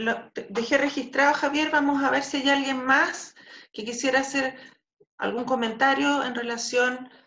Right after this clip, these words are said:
a, em, a esto que les explicaba como contexto general,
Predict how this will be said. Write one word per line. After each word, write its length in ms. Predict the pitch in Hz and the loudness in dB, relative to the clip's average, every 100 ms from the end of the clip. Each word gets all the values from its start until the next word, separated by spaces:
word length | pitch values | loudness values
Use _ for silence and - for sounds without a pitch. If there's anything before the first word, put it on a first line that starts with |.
| - | -6
a, 500 | 208 220 226 233 - | 0 2 2 0 -2
em, 580 | 208 214 208 202 196 190 190 | -2 -2 -2 -2 -2 -2 -2
a 80 | 202 | -2
esto 200 | 208 240 | -2 -6
que 100 | 214 | -4
les 140 | 202 | -6
explicaba 480 | 202 202 240 240 - | -8 -4 -2 -2 -4
como 200 | 240 220 | -8 -6
contexto 400 | 214 202 208 214 | -6 -6 -8 -12
general, 540 | - 196 196 220 220 | -10 -6 -2 0 0